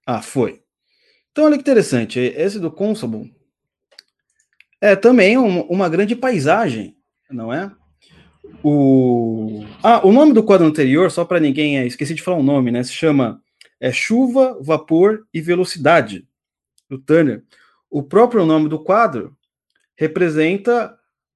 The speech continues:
ah, uma nova era. Não é, não é mais agora um mártir sendo desenhado, ah, não é? Maria, Jesus Cristo,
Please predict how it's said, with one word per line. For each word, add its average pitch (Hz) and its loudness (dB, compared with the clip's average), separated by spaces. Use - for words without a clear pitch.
ah, 127 -2
uma 165 0
nova 180 2
era. 180 -2
Não 107 -12
é, 117 -10
não 147 -2
é 220 0
mais 180 0
agora 147 2
um 147 0
mártir 139 -2
sendo 135 0
desenhado, 123 -2
ah, 110 -10
não 104 -6
é? 123 -4
Maria, 120 0
Jesus 123 -4
Cristo, 127 -4